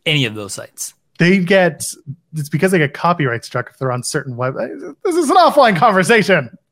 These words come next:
Speaker 2: <laughs>
Speaker 1: I'm just saying I've never had an issue with any of these sites.
Speaker 2: Sportsnet, work properly is all I'm saying.
Speaker 1: I watch all of my, I have more issues with my friggin' U S A Network stream, uh,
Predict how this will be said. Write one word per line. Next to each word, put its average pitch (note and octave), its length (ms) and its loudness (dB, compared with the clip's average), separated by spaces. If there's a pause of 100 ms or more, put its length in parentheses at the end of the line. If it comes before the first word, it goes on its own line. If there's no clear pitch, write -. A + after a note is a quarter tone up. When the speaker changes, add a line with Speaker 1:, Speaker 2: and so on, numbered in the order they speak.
(420)
Speaker 2:
<laughs> - 1000 -10
Speaker 1:
I'm A3 200 0
just B3+ 160 0
saying A3 180 4
I've F3+ 100 2
never E3+ 200 2
had D3+ 140 0
an C3+ 80 -2
issue B2 240 -6
with A2 220 -14
any B2+ 160 -12
of G#2+ 80 -18
these G2+ 140 -18
sites. - 400 -20
Speaker 2:
Sportsnet, A3 500 2
work E3 600 0 (120)
properly F#3 600 2
is C3+ 220 -6
all D3 160 2
I'm C#3 120 -2
saying. B2 440 -6 (160)
Speaker 1:
I G#3+ 160 4
watch F#3+ 260 2
all F#3 340 6
of C#3+ 140 0
my, D3+ 400 0
I C#3 160 0
have F#3+ 140 0
more D3+ 240 -8
issues D3 320 -8
with B2 80 -10
my A#2+ 120 -6 (160)
friggin' E3 320 -6
U D3 220 -8
S D3 220 -4
A F#3 80 -6
Network A#2 440 -12
stream, A2 600 -16 (340)
uh, A#2 540 -10